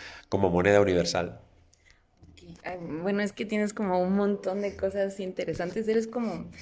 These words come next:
Speaker 2: un estuchito de monerías, digamos. No sé si en
Speaker 1: <laughs>
Speaker 2: España
Speaker 1: Estuchito
Speaker 2: también.
Speaker 1: de
Speaker 2: Ajá,
Speaker 1: monerías.
Speaker 2: un estucho de monerías.
Speaker 1: <laughs> Me ha gustado eso.
Speaker 2: <laughs> Y bueno, pues regresando como, como al tour,
Speaker 1: Ay, qué
Speaker 2: este,
Speaker 1: bien.
Speaker 2: ¿cómo te fue? ¿Hace dos días te presentaste aquí en México?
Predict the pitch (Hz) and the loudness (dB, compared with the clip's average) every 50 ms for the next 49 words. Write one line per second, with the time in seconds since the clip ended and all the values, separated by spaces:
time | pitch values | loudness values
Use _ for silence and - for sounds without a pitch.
0 | - - - - - 196 190 - - - 220 220 - 202 190 170 - 220 - - | -16 -18 -18 -16 -14 -12 -10 -8 -6 -6 -4 -2 -2 -4 -4 -2 -6 -6 -2 0
1 | 233 226 214 202 196 185 180 175 165 165 180 196 208 226 226 220 226 226 220 202 | 0 2 2 2 0 0 0 0 0 0 0 0 0 0 0 0 2 4 4 4
2 | - - 202 175 - 240 233 233 247 247 240 262 214 180 - - 185 202 208 202 | 6 6 6 6 6 6 6 6 6 6 6 4 4 4 4 4 4 4 4 4
3 | - - 214 202 214 226 233 - 208 202 185 - 180 180 175 160 160 160 156 143 | 4 6 6 6 6 6 6 6 4 4 6 8 8 8 8 6 6 4 6 4
4 | 143 151 160 160 139 135 123 123 123 - - - - - 247 226 214 202 185 175 | 4 4 4 4 2 2 2 0 0 -2 -2 -2 -2 -4 -2 -2 -4 -4 -4 -4
5 | 160 160 170 - 151 151 151 135 123 117 139 131 127 123 117 107 107 104 101 - | -4 -4 -2 -2 -2 -2 -2 -4 -2 0 0 2 2 2 0 -2 -4 -6 -8 -8
6 | - - - - - 294 285 - - 349 285 - - - - - - - - - | -10 -12 -8 -2 2 2 4 6 6 4 4 4 0 -8 -10 -12 -14 -14 -14 -6
7 | - - 254 254 254 254 254 247 247 240 240 233 208 202 247 240 233 220 220 226 | -2 0 2 4 4 4 4 4 4 2 2 2 2 4 4 4 4 2 0 0
8 | 220 214 208 202 208 208 - - - - 220 233 226 220 208 208 214 233 233 254 | 2 2 2 2 0 -2 -6 -10 -4 0 2 4 4 4 2 2 2 2 2 0
9 | 294 247 294 269 240 214 202 - - - 240 233 214 202 190 196 196 196 - 302 | 0 0 0 2 2 2 0 0 -2 0 2 2 2 2 0 -2 -4 -4 -2 0
10 | 349 370 349 294 254 - - - - 180 - - 107 110 113 113 110 107 - - | 0 0 0 -2 -4 -6 -8 -6 -4 -4 -4 -2 0 2 2 2 0 -2 -4 -6
11 | 92 85 - - - - - - 262 269 269 277 294 294 285 269 247 - 214 - | -4 -2 -2 -2 -2 0 4 4 6 6 8 6 6 6 4 2 0 2 2 4
12 | - 226 240 240 - 302 311 320 320 311 247 226 247 262 277 - - 285 302 311 | 4 2 2 2 0 2 2 2 0 0 0 4 4 4 4 4 0 -2 -4 -2
13 | - 320 294 - 285 302 294 269 254 247 254 294 302 - - 381 370 320 269 - | -4 -6 -6 -4 -6 -4 -4 -4 -4 -2 -2 -2 -4 -2 -2 0 0 0 0 -2
14 | - 254 262 262 262 262 262 269 269 285 294 - 392 | -4 -4 -4 -2 -2 -2 -2 -2 -4 -6 -8 -8 -8